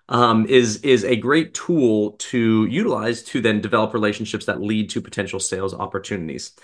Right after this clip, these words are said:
So, you know, over the last few weeks, we've talked <clears throat> a bit about kind of developing the sale, developing the sales process,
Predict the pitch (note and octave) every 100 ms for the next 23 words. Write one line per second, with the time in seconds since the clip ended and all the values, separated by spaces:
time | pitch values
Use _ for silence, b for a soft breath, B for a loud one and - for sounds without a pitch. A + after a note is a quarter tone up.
0 | b b b b - - C#3 A#2+ A2 -
1 | C#3 B2 B2 - D#3 D3 D3+ - - -
2 | D#3 C3+ B2 A#2+ - C3 B2+ - - -
3 | A3+ G#3 E3 A#2+ B2 A#2+ A2 A#2 A2+ A2+
4 | - - A#2+ G#2 F#2 - B2 A2+ C3+ D3
5 | C#3+ B2+ G#2+ - A2+ G#2 A2+ A2+ A#2+ G#2+
6 | A#2 G#2+ - G#2 G#2+ G#2 G#2